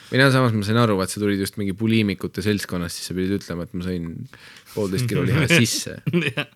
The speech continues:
Speaker 1: Nagu mitte seda, mida teie teete tavaliselt, et te sööte ja siis te ketite välja selle. Ma nagu ei harrasta seda, see on
Speaker 2: <laughs>
Speaker 1: liha raiskamine minu jaoks.
Speaker 2: Ähm, <laughs> ja siis, ja siis jah, seal ma saingi teada, et ma saan poolteist kilo liha suudan ära süüa korraga.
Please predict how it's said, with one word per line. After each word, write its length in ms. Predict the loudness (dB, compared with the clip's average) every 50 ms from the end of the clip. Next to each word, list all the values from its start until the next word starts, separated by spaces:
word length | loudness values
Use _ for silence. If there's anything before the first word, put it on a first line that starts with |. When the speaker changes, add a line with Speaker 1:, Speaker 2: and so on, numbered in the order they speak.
| _ _ _
Speaker 1:
Nagu 180 | -6 -4 0 2
mitte 300 | 2 2 2 0 -4 -2
seda, 220 | 0 0 0 0
mida 220 | -2 -2 -4 -2 0
teie 240 | 2 4 4 2 2 0
teete 240 | -2 -4 -4 -6 -4
tavaliselt, 400 | 0 0 0 0 -2 -6 -4 -4
et 140 | -4 -4 -2
te 80 | -6 -2
sööte 380 | 0 2 2 2 0 -2 -4 -4
ja 20 |
siis 120 | -4 -6 -8
te 60 | -6 -6
ketite 340 | -6 -6 -8 -12 -12 -8 -8
välja 280 | -6 -6 -6 -6 -6 -4
selle. 300 | -4 -4 -2 -2 -2 -4 -6 -12 -20 -20 -20 -20 -20 -20 -20 _ _ _ -8
Ma 140 | -6 -4 -4
nagu 160 | -4 -2 -2
ei 60 | -2 0
harrasta 420 | -2 -2 -4 -6 -6 -8 -12 -12
seda, 200 | -12 -10 -10 -10 -10
see 140 | -8 -6 -6
on 300 | -6 -4 -6 -6 -6 -6
Speaker 2:
<laughs> 220 | -8 -8 -8 -6 -4
Speaker 1:
liha 140 | -2 -2 -2 -2
raiskamine 520 | -2 -4 -4 -6 -8 -8 -8 -8 -8 -8
minu 160 | -8 -8 -10
jaoks. 240 | -12 -14 -16 _ _ _ _ _ _ _ _ _ _ -20 -20 -18 -18 -16 -16 -16 -18 -18 -20 -20 -20 _ _ _
Speaker 2:
Ähm, 720 | -4 -2 0 0 0 0 -2 -2 -2 -2 -2 -2 -4 -6 -8 _ -12
<laughs> 300 | -12 -12 -12 -10 -4 -2 0
ja 80 | 0 0
siis, 380 | -2 -4 -4 -4 -4 -4 -6 -8 -8
ja 400 | -8 -10 -10 -12 -14 -10 -10 -10
siis 220 | -8 -10 -8 -8 -8
jah, 100 | -8 -8 -12 -20 -20 _
seal 180 | -2 -2 0 0
ma 80 | -2 -4
saingi 280 | -4 -4 -4 -4 -4
teada, 280 | -4 -6 -6 -6 -8 -10
et 60 | -12
ma 120 | -14 -14 -12
saan 160 | -12 -12 -12
poolteist 320 | -12 -12 -12 -14 -16 -18 _
kilo 160 | -18 -18 -18
liha 160 | -18 -18 -18 -20
suudan 320 | -20 -20 -20 -20 -20 -18 -18
ära 160 | -18 -20 -20
süüa 180 | -20 -20 -18 -18
korraga. 300 | -18 -18 -18 -20 -20